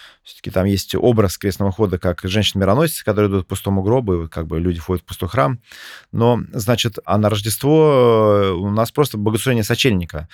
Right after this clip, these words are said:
А, начинается это богослужение с чтения ветхозаветных пророчеств, потому что это тоже очень, ну, в-, важная вещь. Вот вы спросили, как бы, в чём суть. Вот эту суть, собственно, это, эти пророчества передают.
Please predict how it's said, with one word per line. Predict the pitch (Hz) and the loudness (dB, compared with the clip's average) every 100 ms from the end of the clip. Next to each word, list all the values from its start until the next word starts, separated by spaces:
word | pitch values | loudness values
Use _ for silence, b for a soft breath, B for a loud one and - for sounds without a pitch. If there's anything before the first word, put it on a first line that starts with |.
| B B B | B B B
А, | 92 98 95 | 0 2 4
начинается | 104 - 113 101 - 98 95 92 | 2 2 2 2 0 0 2 0
это | 92 98 | -2 -2
богослужение | 101 - 104 101 92 | -2 -2 0 2 0
с | |
чтения | - 113 110 98 92 | -2 0 2 2 0
ветхозаветных | 98 98 101 95 95 | -2 -2 0 0 0
пророчеств, | 98 107 156 - - | 2 2 2 0 -6
потому | 101 98 | -4 -4
что | 101 104 | -2 -2
это | 127 | -2
тоже | 110 | 0
очень, | 101 110 104 | 0 0 -2
ну, | 131 107 | 0 -2
в-, | 95 85 95 104 | -2 -8 -4 2
важная | 120 101 98 87 85 B B B _ | 2 2 -2 -2 -4 B B B _
вещь. | 92 117 120 | -2 -2 -2
Вот | 101 | -4
вы | 95 | -6
спросили, | - 101 135 107 | -2 -2 0 -2
как | 92 87 | -4 -4
бы, | 87 82 | -4 -4
в | - | 0
чём | 117 95 85 | 0 0 -2
суть. | 98 - 95 92 | -8 -6 -6 -2
Вот | 104 98 | -2 -2
эту | 101 107 | -4 -2
суть, | 143 123 | -4 -4
собственно, | - 107 101 107 | -6 -6 -4 -4
это, | 98 | -2
эти | 92 - | -2 -2
пророчества | 101 120 117 98 | 2 2 2 -2
передают. | 101 104 104 82 | 0 2 2 2